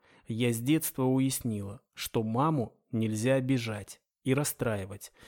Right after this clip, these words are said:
потому что у нее сразу начинает болеть сердце.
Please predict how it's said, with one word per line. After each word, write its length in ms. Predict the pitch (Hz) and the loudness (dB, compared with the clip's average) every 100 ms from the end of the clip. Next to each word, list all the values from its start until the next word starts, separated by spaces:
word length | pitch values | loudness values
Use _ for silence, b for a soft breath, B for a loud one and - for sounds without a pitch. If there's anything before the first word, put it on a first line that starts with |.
| B | B
потому 320 | - 117 123 117 | -4 0 2 0
что 240 | - 117 | 0 0
у 60 | 117 | 2
нее 280 | 120 156 | 2 2
сразу 380 | 170 - 143 143 | 0 2 2 2
начинает 500 | 120 107 113 123 135 | 0 0 -2 0 -2
болеть 360 | 107 110 123 123 | -2 -2 -2 -2
сердце. 580 | - 104 95 - - | -4 -6 -8 -10 -10